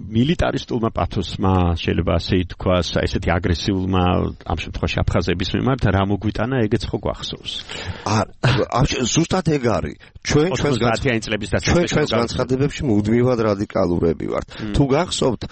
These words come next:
Speaker 2: გაგახსენებთ, ემ, აფხაზეთის ოთხ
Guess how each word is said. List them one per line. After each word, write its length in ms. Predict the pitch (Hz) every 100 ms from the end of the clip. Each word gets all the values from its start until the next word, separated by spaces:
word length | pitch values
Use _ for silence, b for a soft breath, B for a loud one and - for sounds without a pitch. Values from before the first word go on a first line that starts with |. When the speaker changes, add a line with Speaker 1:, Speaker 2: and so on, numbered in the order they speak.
| B
Speaker 2:
გაგახსენებთ, 760 | - 110 131 - 113 98 80 - B 117 -
ემ, 1300 | 85 87 85 87 85 80 78 80 76 76 50 64 50 - _ _ _ _
აფხაზეთის 840 | - 95 - 95 120 120 120 110 - -
ოთხ 460 | 104 117 156 -